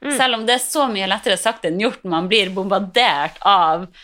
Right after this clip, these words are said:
Speaker 2: flotte folk i feeden hele tiden, men kanskje man bare må ta en liten pause fra det da. Det, det kan godt hende at jeg er en person som påvirker andre negativt også, selv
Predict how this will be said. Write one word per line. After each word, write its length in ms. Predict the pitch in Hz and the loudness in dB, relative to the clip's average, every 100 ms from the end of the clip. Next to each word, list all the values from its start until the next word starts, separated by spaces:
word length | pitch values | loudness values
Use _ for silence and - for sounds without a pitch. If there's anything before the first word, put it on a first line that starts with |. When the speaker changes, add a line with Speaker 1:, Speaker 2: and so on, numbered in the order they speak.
| - - | -20 -16
Speaker 2:
flotte 560 | - 226 247 - 202 | -8 -4 -4 0 -2
folk 300 | 160 208 202 | 0 -2 -2
i 60 | 170 | -6
feeden 440 | - 208 220 160 180 | -6 -2 -2 -2 -2
hele 200 | 180 180 | -2 -4
tiden, 460 | 214 220 180 175 | -4 -2 0 0
men 80 | 196 | -2
kanskje 200 | 202 214 | -6 -4
man 200 | 202 160 | -4 -2
bare 160 | 156 160 | -2 -4
må 160 | 160 156 | -6 -6
ta 120 | 185 | -6
en 60 | 156 | -4
liten 220 | 160 160 | -6 -10
pause 560 | - 160 277 - - 165 | -8 -6 -6 -4 -4 -4
fra 160 | - | -4
det 140 | 156 156 139 | -6 -6 -4
da. 200 | 160 175 | -4 -4
Det, 420 | 202 185 208 190 185 - | -2 0 0 -4 -10 -6
det 100 | 208 | -2
kan 120 | 202 | 0
godt 180 | 180 180 | -2 -2
hende 200 | - 165 | 0 0
at 60 | 165 | 0
jeg 360 | 202 196 147 | 0 0 0
er 140 | 170 156 | -2 -4
en 100 | 175 | -8
person 340 | 175 185 165 | -10 -6 -6
som 160 | 165 165 | -6 -8
påvirker 640 | 165 170 170 165 - 151 | -4 -2 -2 -6 -4 -2
andre 360 | - 190 214 160 | -2 -2 -4 -4
negativt 580 | 170 214 156 165 156 - | -2 -4 -6 -10 -14 -4
også, 440 | 330 - - 127 160 | -4 -4 -6 -4 -4
selv 200 | 220 | -4